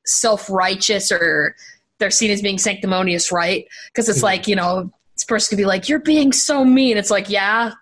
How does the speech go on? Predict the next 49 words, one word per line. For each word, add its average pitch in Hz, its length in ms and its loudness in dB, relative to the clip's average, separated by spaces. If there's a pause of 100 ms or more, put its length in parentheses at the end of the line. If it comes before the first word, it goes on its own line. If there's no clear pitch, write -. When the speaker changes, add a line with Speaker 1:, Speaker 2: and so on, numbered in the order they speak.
(140)
Speaker 1:
deal 240 260 2
with 190 180 -2
it. 156 200 0
I 175 80 0
don't 208 180 2
<laughs> - 80 2
like 302 160 -2
this 302 180 -2
person. - 300 -2
This 208 160 -2
person's 233 400 0
a 220 60 -4
piece 220 260 -2
of - 60 0
shit," - 320 -2
sort 202 240 -2
of - 60 -12 (100)
thing. - 180 -6 (400)
Speaker 2:
But 170 80 4
yeah, 180 240 4
they've 139 160 2
already 151 260 2
came 139 280 -2
up 143 240 -2
with 120 240 2
the, 113 500 2
they 123 140 2
already 156 200 2
know 131 540 4 (200)
why. 117 440 0
Well, 151 400 0 (460)
do 190 100 2
you 240 160 4
guys 269 160 2
already 262 200 4
know 269 120 4
why 135 280 2
you 170 120 2
don't 202 160 2
like 190 160 0
a 196 40 -4
person? 196 360 0
All 143 160 2
you 156 80 2
know 156 160 4
is 139 80 0
that 139 100 -2
you 117 140 -2
Speaker 1:
Yes. - 560 -2